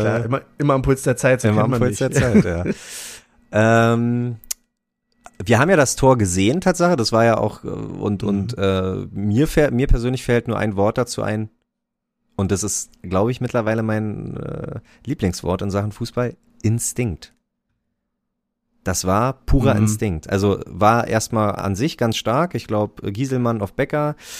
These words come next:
Speaker 2: Becker könnte aus der Position, hätte auch schon abziehen können, aber er probiert halt irgendwie Behrens noch mit ins Spiel zu bringen. Und der hat nicht viel Reaktionszeit. Der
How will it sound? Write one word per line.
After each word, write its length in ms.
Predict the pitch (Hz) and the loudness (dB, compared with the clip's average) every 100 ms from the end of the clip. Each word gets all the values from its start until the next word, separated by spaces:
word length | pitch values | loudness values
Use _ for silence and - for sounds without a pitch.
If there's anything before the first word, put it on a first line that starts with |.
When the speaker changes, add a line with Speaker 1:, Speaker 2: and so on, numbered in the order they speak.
| - - _ | -18 -20 _
Speaker 2:
Becker 520 | - 117 117 113 110 - - - 50 50 - - | -2 2 4 4 2 -2 -10 -16 -16 -18 -20 0
könnte 400 | - 135 143 104 | 2 4 4 4
aus 180 | 104 | 2
der 140 | - 127 | 2 2
Position, 480 | - 110 107 127 117 | 2 -2 -2 0 0
hätte 200 | 110 - | 0 0
auch 120 | 165 | 0
schon 160 | 110 | -2
abziehen 520 | - 87 - - 117 120 | -2 -4 -6 -4 -4 -2
können, 260 | 127 139 | -2 -2
aber 220 | 147 101 98 | -2 -2 0
er 400 | 101 95 98 - - - - - _ _ | 0 0 -4 -6 -12 -18 -20 -20 _ _
probiert 320 | - 98 120 | -6 -2 0
halt 160 | 120 107 | 0 0
irgendwie 220 | 110 101 | -2 -4
Behrens 520 | 98 107 131 135 - | -2 -2 -2 -4 -8
noch 220 | 113 120 - | -6 -6 -4
mit 160 | 120 | -6
ins 120 | 117 | -6
Spiel 200 | - 123 | -6 -6
zu 120 | - 120 | -6 -4
bringen. 280 | 123 143 - _ _ _ _ _ _ _ - - - _ | -4 -4 -8 _ _ _ _ _ _ _ -20 -20 -20 _
Und 160 | - 90 | -6 0
der 80 | 95 | 0
hat 100 | 92 | 0
nicht 160 | 104 | -4
viel 300 | - 117 117 | -2 0 0
Reaktionszeit. 800 | 113 117 - - 151 - 87 - | 0 -2 -2 -4 -4 -4 -6 -4
Der 280 | 87 87 90 | -4 -4 -6